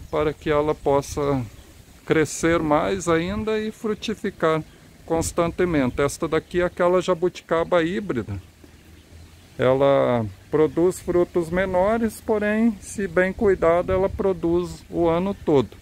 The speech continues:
Esta é uma vantagem deste tipo de jabuticaba. Eu vou tá utilizando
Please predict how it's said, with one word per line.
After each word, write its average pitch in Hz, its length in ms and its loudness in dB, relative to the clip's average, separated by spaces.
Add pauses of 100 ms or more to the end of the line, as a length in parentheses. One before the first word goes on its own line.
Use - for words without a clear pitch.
(160)
Esta 131 360 -4
é - 20 4
uma 156 180 -2
vantagem 147 680 0 (480)
deste 151 440 0
tipo - 380 -4
de 151 160 -4
jabuticaba. 143 800 -2 (680)
Eu 151 160 4
vou 165 220 0
tá 190 240 4
utilizando 180 1120 0